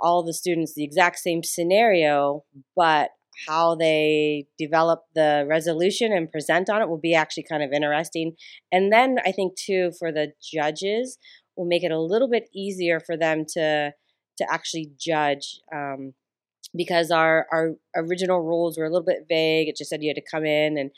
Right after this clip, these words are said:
do a presentation on the car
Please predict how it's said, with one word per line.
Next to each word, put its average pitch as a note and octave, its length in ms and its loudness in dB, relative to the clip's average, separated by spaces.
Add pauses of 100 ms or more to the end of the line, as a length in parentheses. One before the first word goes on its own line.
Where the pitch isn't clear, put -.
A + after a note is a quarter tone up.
(360)
do F3 140 2
a E3 60 0
presentation D3+ 1080 -4 (100)
on C#3 520 -6 (360)
the C3+ 100 -2 (100)
car G#3 600 2